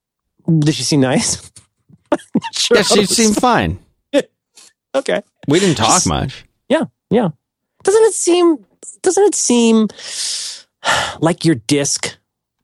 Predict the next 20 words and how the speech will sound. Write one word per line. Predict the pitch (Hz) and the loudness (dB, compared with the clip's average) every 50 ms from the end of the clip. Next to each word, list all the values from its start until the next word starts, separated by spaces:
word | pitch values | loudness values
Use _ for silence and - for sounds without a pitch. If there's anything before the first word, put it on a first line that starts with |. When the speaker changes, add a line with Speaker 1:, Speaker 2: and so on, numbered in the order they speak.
| _ _ _ | _ _ _
Speaker 1:
would | - 147 143 151 147 127 117 | -4 0 0 0 0 0 -2
be | 151 139 135 131 127 127 127 123 120 - - _ _ _ _ _ _ _ _ _ _ _ _ _ _ _ _ - | 0 0 2 2 2 2 2 2 0 -2 -8 _ _ _ _ _ _ _ _ _ _ _ _ _ _ _ _ -4
coded | - - 143 139 135 147 143 139 147 143 127 _ _ _ _ _ _ _ _ _ _ _ _ - | 0 2 2 2 4 2 0 0 -2 -8 -10 _ _ _ _ _ _ _ _ _ _ _ _ -2
biometrically | 135 139 131 123 123 113 - 143 135 - - 139 135 127 131 - _ _ _ _ _ _ | 0 2 2 2 2 0 -2 -4 -4 0 0 0 0 0 -4 -10 _ _ _ _ _ _
to, | - - 139 127 | -2 -2 -2 -2
to | - - - 139 127 | -2 -2 -2 0 2
you | 120 123 127 127 131 | 2 4 4 4 4
as | 127 123 117 107 | 2 2 0 0
a, | 131 120 - | 0 0 0
as | 113 107 | 0 -2
a | 120 | 0
programmer | - 131 120 117 120 117 113 113 110 | 0 0 0 2 2 2 2 2 2
or | 107 | 2
a | |
user? | 104 104 107 135 120 120 120 | 2 2 2 2 2 0 0
Doesn't, | - - 151 - 175 | 2 2 4 4 4
Speaker 2:
No | 160 165 | 4 4
Speaker 1:
doesn't | 165 156 | 4 4
Speaker 2:
one, | 143 | 4
Speaker 1:
it | - | 2